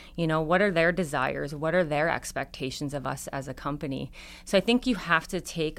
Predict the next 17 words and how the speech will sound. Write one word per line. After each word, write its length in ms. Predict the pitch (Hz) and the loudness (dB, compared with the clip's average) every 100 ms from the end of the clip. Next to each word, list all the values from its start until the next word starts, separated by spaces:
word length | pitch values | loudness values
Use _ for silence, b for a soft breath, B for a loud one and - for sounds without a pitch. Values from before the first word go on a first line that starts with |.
| - | -6
a 100 | 147 135 - | -6 -8 -8
much 440 | 165 175 190 - | 0 2 2 -2
larger 680 | 190 160 151 160 160 165 170 B B B | -6 0 2 2 0 0 -2 B B B
picture 420 | - 180 - 190 190 | -4 -4 0 2 4
or 240 | 170 156 | 6 4
approach 640 | 151 - 160 156 - - - | 0 0 2 2 0 -6 -8
to, 500 | - 185 160 156 147 B B B | -4 0 0 0 -4 B B B
uh, 300 | - 143 143 139 | -4 -2 -2 -2
designing 640 | 180 151 147 151 156 147 - | -2 2 2 2 0 -2 -2
and 160 | 151 | -4
operating 720 | 135 139 170 147 143 139 135 - | -2 -2 -2 -2 -2 -4 -4 -6
a 60 | 147 | -4
mine, 460 | 147 135 135 139 151 | -2 -2 -2 -4 -4
because 200 | 147 175 | -6 -6
if 120 | 151 | -6
the 60 | |
community, 640 | - 185 180 214 180 165 | -4 0 2 2 2 0